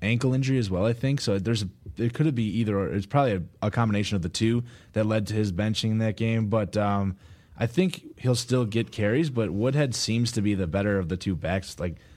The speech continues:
and especially in daily when you're, he, he, he's the one that catches passes out of the backfield a lot. He, he caught five passes each, both the last two games for sixty yards. I mean, he's been more of a receiver than a runner, but they, in general, they haven't been able to rush the ball very well, and they've had to rely more on the pass game.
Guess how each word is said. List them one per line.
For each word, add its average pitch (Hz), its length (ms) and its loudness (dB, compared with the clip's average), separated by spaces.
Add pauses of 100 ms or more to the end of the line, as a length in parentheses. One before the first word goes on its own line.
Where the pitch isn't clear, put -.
(200)
and 101 160 -4
especially 110 440 0
in 98 160 2
daily 104 320 0
when 98 180 0
you're, 98 300 0 (340)
he, 127 160 2
he, 127 400 -2
he's 139 220 0
the 139 80 0
one 131 100 2
that 90 140 -2
catches 104 320 0
passes 101 340 0
out 92 80 0
of 87 60 -2
the 82 80 -2
backfield 82 500 -2
a 87 80 -6
lot. 87 320 -2 (140)
He, 98 140 -2
he 110 120 0
caught 104 320 2
five 104 380 0
passes 101 580 0
each, - 320 -4
both 113 280 0
the 110 80 -4
last 104 280 0
two 110 80 0
games 101 240 0
for 90 100 -6
sixty 101 380 -4
yards. 98 400 0 (400)
I - 40 -6
mean, 107 140 0
he's 110 140 2
been 135 160 2
more 113 240 2
of 110 80 0
a 98 60 0
receiver 110 420 0
than 98 140 0
a 87 100 0
runner, 104 380 0 (320)
but 104 180 2
they, 113 160 2
in 110 160 2
general, 120 360 2
they 104 160 0
haven't 107 240 0
been 104 100 0
able 104 160 -2
to 92 80 0
rush 92 220 0
the 98 60 -2
ball 92 220 0
very 92 220 0
well, 98 200 2
and 90 120 0
they've 92 120 0
had 92 200 -2
to 101 60 0
rely 92 340 2
more 95 180 2
on 95 60 0
the 92 80 0
pass 95 320 -2
game. 120 300 2